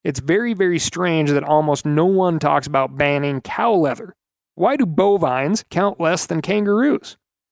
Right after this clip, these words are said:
And although there are vegan polyurethane leathers, the environmental impact of that manufacturing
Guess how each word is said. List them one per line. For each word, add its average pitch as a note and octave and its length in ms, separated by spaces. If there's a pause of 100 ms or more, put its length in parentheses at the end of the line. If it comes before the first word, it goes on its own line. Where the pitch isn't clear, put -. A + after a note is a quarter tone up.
(140)
And F#3 340
although F3 380
there F#3 240
are G3 240
vegan A3 560
polyurethane G#3+ 880
leathers, B2 440 (220)
the D3+ 100
environmental F#3 680
impact E3 640
of B2 180
that G3 320
manufacturing C#3 960